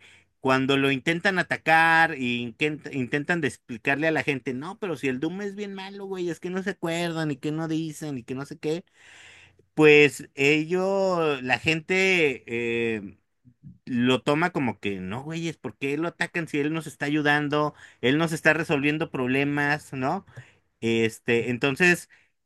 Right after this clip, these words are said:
eh, ahí Doom está cambiando la percepción que tiene la gente de él y la gente lo está apoyando, ¿no? Ahora sí que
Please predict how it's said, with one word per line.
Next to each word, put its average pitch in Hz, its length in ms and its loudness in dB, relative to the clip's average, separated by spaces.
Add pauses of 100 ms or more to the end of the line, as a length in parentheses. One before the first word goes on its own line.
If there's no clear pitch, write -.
(100)
eh, 120 680 2 (360)
ahí 131 280 4
Doom 185 280 4
está 185 260 2
cambiando 165 1600 0 (800)
la 117 800 2
percepción 139 540 -2
que 175 120 -2
tiene 175 240 -2
la 165 100 -2
gente 151 360 -4
de 135 260 2
él 175 180 -4 (760)
y 120 180 0
la 120 160 4
gente 156 800 2
lo 110 120 0
está 135 220 0
apoyando, 147 580 0
¿no? 117 100 0
Ahora 123 180 0
sí 143 140 -8
que 135 180 -4